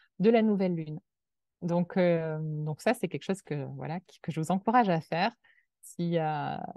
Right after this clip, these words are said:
s'il y a bien un moment dans le mois où, euh, ça vaut le coup de se poser, si on n'a pas trop le temps, ben, le fait que ce soit la nouvelle lune, ça permet de revenir à soi. Le, cette lune noire, là, nous, nous invite du coup à,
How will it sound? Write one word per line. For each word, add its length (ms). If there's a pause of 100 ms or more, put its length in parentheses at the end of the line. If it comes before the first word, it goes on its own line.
(180)
s'il 380
y 80
a 80
bien 360
un 140
moment 340
dans 140
le 140
mois 480
où, 240
euh, 120
ça 180
vaut 100
le 80
coup 100
de 60
se 140
poser, 580
si 160
on 20
n'a 140
pas 120
trop 260
le 60
temps, 300
ben, 160
le 80
fait 220
que 80
ce 100
soit 200
la 100
nouvelle 400
lune, 200 (440)
ça 160
permet 360
de 120
revenir 440
à 120
soi. 240
Le, 160
cette 200 (120)
lune 220
noire, 380 (120)
là, 160
nous, 200 (460)
nous 220
invite 480
du 180
coup 200
à, 200